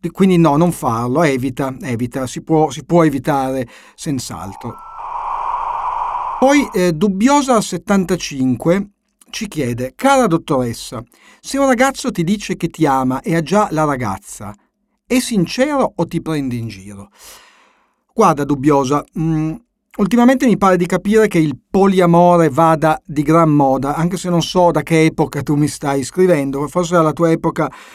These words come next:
non, non andava così di moda. Comunque il mio amico Carlo, ad esempio, afferma di essere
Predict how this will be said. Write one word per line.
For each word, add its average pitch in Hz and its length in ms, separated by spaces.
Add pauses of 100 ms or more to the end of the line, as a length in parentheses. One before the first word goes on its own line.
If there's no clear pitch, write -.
(140)
non, 147 240
non 151 160
andava 165 240
così 165 240
di 160 100
moda. 151 320 (300)
Comunque 226 500 (180)
il 190 100
mio 214 100
amico 233 260
Carlo, 147 680 (220)
ad 156 140
esempio, 190 420
afferma 214 800
di 185 220
essere 143 440